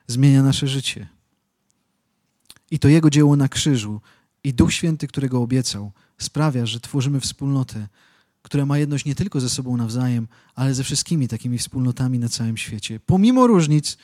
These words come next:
pomimo przeciwności, pomimo być może czasami niechęci i podziałów, to jednak jest Boża rodzina,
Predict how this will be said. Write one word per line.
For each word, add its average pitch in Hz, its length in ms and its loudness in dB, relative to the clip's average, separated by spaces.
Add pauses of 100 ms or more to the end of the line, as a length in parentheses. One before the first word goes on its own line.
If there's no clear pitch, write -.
(260)
pomimo 165 320 6
przeciwności, 151 760 0 (800)
pomimo 147 340 2
być 131 200 -2
może 147 240 0
czasami 135 380 -4
niechęci 135 520 -4
i 120 60 -8
podziałów, 123 500 -4
to 135 120 -4
jednak 113 480 -6 (340)
jest 131 280 -4
Boża 123 320 -2
rodzina, 110 440 -6